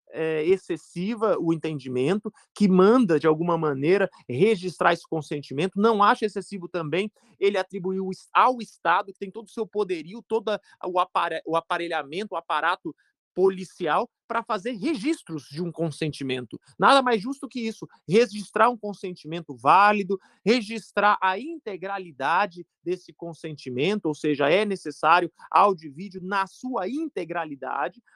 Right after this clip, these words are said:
a ponto de não deixar dúvidas. Eu acho que esse é o mínimo quando a gente fala de violação de um domicílio, que é o asilo inviolável, pelo menos assim deveria ser, né?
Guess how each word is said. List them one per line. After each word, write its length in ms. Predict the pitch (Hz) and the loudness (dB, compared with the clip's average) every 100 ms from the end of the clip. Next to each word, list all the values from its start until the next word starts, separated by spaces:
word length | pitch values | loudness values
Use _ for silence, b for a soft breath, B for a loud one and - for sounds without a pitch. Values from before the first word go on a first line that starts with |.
| b | b
a 100 | - | -6
ponto 240 | - 233 | -4 -10
de 80 | 202 | -8
não 180 | 214 214 | -10 -8
deixar 280 | 202 226 202 | -10 -10 -10
dúvidas. 320 | 131 120 143 | -10 -8 -4
Eu 60 | |
acho 120 | 196 - | -4 -4
que 80 | |
esse 100 | 220 | -6
é 40 | 240 | -4
o 60 | |
mínimo 500 | 240 240 254 269 294 - b | -2 0 2 2 -2 -6 b
quando 160 | - 220 | -2 -2
a 60 | |
gente 200 | 214 208 - | -2 -8 -2
fala 320 | 160 175 202 _ _ | 4 4 2 _ _
de 140 | 175 | -10
violação 920 | 196 170 277 262 233 180 - 190 247 311 _ _ | -8 -4 -2 -2 -2 -4 -4 -2 -2 -4 _ _
de 120 | 147 240 | -10 -6
um 120 | 254 | -2
domicílio, 580 | 220 262 226 - 240 247 | 0 -2 -6 -10 -10 -4
que 100 | 240 | 0
é 40 | |
o 80 | 277 | 0
asilo 540 | 254 - 156 330 262 | 0 -2 0 0 0
inviolável, 580 | 185 151 143 135 160 156 | -4 -6 -6 -2 -4 -4
pelo 140 | 156 | -6
menos 160 | 156 180 | -6 -6
assim 220 | 165 185 | -10 -6
deveria 380 | 170 170 175 175 | -4 -2 0 -2
ser, 300 | - 135 117 | -4 -12 -10
né? 180 | 139 214 | -6 -8